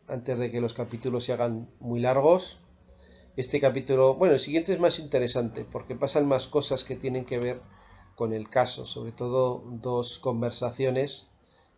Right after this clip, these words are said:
que tiene el juez Bort con el forense y con el guardia civil Rivas, y que serán, eh, interesantes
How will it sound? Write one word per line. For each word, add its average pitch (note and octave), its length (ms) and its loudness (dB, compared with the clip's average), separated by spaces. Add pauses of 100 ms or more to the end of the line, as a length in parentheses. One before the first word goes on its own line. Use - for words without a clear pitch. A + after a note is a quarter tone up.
que B2 100 -6
tiene B2 580 -2
el A#2 320 -4
juez B2 320 -4
Bort C3 360 4 (720)
con A#2+ 180 -2
el A#2 80 -2
forense B2 560 0
y B2+ 200 -8
con A#2+ 180 -4
el A#2 80 -2
guardia A#2+ 320 -2
civil A#2+ 340 -4
Rivas, B2 560 -2 (520)
y A#2+ 100 -8
que A#2 160 -6
serán, B2 580 -2
eh, B2+ 80 -8
interesantes A#2+ 1200 -4